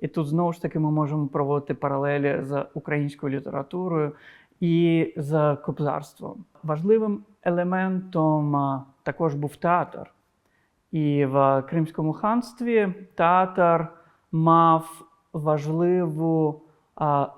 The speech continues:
роль, в тому числі дипломатичну, бо на театральні вист-, е, вистави запрошували і представників інших країн. Вистави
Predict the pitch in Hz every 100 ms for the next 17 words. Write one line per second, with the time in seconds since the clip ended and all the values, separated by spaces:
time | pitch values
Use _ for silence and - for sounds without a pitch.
0 | - 160 170 175 170 170 - 151 147 -
1 | 165 156 143 143 147 151 151 202 208 175
2 | 143 135 131 135 135 135 135 131 131 131
3 | 139 127 156 147 143 139 135 135 - -
4 | 160 147 139 139 - 175 185 165 143 143
5 | 160 156 - 156 143 143 143 139 - _
6 | _ - 139 139 139 139 151 - - 147
7 | 147 143 151 - 170 156 165 - 170 156
8 | 135 - - _ _ - _ _ _ _
9 | _ _ _ 190 185 185 247 240 190